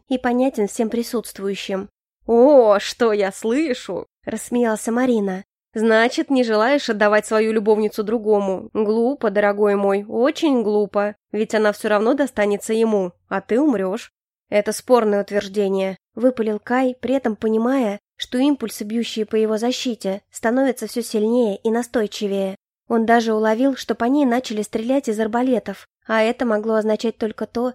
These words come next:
что им уже вынесли приговор. В подтверждение его выводов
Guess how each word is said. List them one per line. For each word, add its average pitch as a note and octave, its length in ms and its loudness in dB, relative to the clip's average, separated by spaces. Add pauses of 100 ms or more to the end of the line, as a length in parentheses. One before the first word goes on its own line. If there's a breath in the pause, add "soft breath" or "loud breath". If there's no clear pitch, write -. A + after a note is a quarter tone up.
(140 soft breath)
что - 260 -2
им A#3 200 6
уже B3 300 2
вынесли A#3+ 420 0
приговор. A3 640 -2 (460)
В - 120 -16
подтверждение B3 720 2
его A#3 260 0
выводов A3+ 540 -2